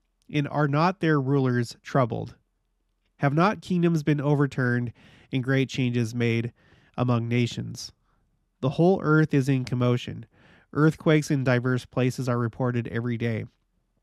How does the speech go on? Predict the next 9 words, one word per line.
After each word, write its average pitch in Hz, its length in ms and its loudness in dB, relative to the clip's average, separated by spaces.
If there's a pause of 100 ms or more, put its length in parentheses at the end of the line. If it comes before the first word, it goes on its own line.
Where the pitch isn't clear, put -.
(520)
I 156 80 0
took 180 220 2
the 185 120 2
liberty 160 360 4
to 143 80 0
call 139 320 4
Doctor 135 340 0
Melvin 123 400 -2
Cook 175 380 0